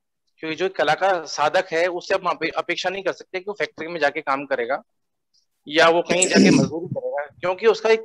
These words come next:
Speaker 1: मूल जो प्रवृत्ति है, उसकी कला की है, तो वो अपनी कला साधना ही कर सकता है, उससे हम अप-, और अपेक्षा ही नहीं कर सकते। तो ऐसे में जो हमारे स्थापित लोग हैं समाज के, वो उनके ये, ये, उनका ये धर्म है कि उनको इस समय, मुश्किल समय में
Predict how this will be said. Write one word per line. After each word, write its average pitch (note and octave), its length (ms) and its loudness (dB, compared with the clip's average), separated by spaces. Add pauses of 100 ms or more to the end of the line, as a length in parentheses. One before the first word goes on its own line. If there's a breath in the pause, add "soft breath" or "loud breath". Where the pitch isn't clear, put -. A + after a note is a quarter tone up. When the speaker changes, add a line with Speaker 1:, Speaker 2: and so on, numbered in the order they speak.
Speaker 1:
मूल F#3+ 400 -6 (260)
जो D#3+ 120 -4
प्रवृत्ति D#3 380 0
है, G3 40 6
उसकी G3+ 160 -6
कला B2 220 0
की G#2+ 180 -8
है, G#2 60 -20 (880)
तो E3+ 80 -4
वो G3+ 80 4
अपनी G3 260 2
कला F3+ 240 4
साधना F3+ 320 0
ही G3+ 200 -4
कर D#3 180 -2
सकता D#3+ 340 -4
है, G3 100 2
उससे F#3+ 180 -6
हम F#3 80 -6
अप-, - 220 -4 (100)
और F3 140 0
अपेक्षा F3+ 360 -4
ही F3 60 -2
नहीं D#3+ 100 -8
कर B2 120 -10
सकते। - 280 -20
तो B2 120 -10
ऐसे D#3 260 0
में G3+ 240 0
जो G3+ 220 -2
हमारे D3 380 2 (540)
स्थापित G3 460 -2
लोग D3 160 -2
हैं C#3+ 60 -6
समाज G#2+ 340 -6
के, - 140 -20 (1040)
वो F3+ 100 0
उनके G#3 220 0
ये, G3+ 380 0
ये, E3 240 -2 (240)
उनका D#3 200 -2
ये F3+ 100 2
धर्म D3 260 -6
है F3+ 160 -4
कि G#3 160 -12
उनको F3+ 220 -8
इस D#3+ 60 -6
समय, D3+ 200 -2
मुश्किल D3 280 -8
समय C#3 260 -4
में C#3+ 260 -2